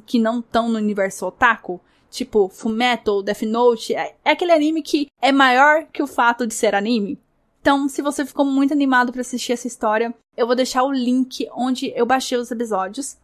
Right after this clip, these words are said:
Além dos três episódios normais, o anime conta com três ovas, que é, e ao mesmo tempo não é, continuação da história principal, né? Não dá uma temporada inteira, é simplesmente uma historinha ali de três episódios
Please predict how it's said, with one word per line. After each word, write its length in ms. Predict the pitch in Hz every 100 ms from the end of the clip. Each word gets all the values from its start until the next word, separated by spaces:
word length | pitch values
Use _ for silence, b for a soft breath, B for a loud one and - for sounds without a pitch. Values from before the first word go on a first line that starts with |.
| _ _
Além 260 | 285 262 277
dos 160 | 294
três 320 | - 294 302 330
episódios 540 | 311 294 269 254 262
normais, 600 | 247 269 233 196 247 - b b b
o 60 | -
anime 280 | 262 269 269
conta 260 | 277 277
com 160 | 277 269
três 340 | 262 262 294 -
ovas, 520 | - 220 233 269 285 - _ _
que 220 | - 339
é, 260 | 294 302 320 b b
e 100 | 254
ao 80 | 302
mesmo 240 | 311 311
tempo 220 | 302 302
não 240 | 311 330 302
é, 100 | 262
continuação 800 | 285 294 294 285 - 240 220 254
da 120 | 233
história 300 | 240 240 240
principal, 560 | 247 247 311 - 143 139 175
né? 180 | 175
Não 220 | 180 202 208
dá 220 | 208 226
uma 160 | 262 262
temporada 440 | 254 240 214 196
inteira, 480 | 233 262 214 233 262 - _
é 80 | -
simplesmente 760 | 240 302 302 311 302 311 330 311 -
uma 200 | 262 311
historinha 500 | - 330 294 269 277
ali 240 | 247 262
de 180 | 262 254
três 380 | - 254 262 294
episódios 800 | 277 269 247 226 240 262 262